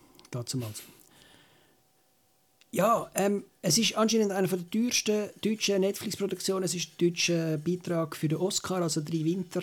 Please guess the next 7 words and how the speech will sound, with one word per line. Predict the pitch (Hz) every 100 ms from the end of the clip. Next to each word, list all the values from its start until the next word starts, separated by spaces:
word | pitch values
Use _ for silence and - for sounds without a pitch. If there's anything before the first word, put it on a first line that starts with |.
| -
quasi | - 185 175 175 202 190
auf, | 165 165 -
auf, | 185 147 -
äh, | 151 143 139 156 - - -
auf | 147 -
Deutsch. | 220 - - - _ - - - _ _ _ -
Und | 165 165 160 151